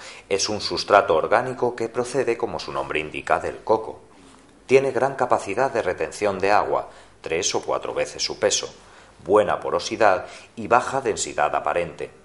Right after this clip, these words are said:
Posee alta capacidad de intercambio catiónico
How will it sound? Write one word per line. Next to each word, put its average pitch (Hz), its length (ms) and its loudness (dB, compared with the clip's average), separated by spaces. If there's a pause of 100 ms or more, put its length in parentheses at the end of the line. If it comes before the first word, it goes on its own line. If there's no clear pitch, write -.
(1000)
Posee 151 580 -2
alta 123 320 2
capacidad 85 520 2
de 95 80 0
intercambio 73 680 -2
catiónico 82 640 0